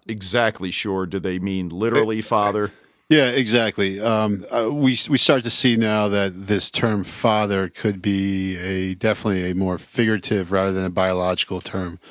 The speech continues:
Speaker 2: that they're using here.
Speaker 1: Right, because we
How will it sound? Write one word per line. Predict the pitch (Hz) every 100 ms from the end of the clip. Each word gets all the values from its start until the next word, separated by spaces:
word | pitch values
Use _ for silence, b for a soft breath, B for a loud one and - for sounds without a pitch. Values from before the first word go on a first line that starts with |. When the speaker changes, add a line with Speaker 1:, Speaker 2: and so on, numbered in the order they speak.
| B B B B -
Speaker 2:
that | 104 98 -
they're | 98 92 90
using | 80 95 95 87 85
here. | 85 87 82 80 92 90 -
Speaker 1:
Right, | 123 98
because | 120 123
we | 107 127 123 120 113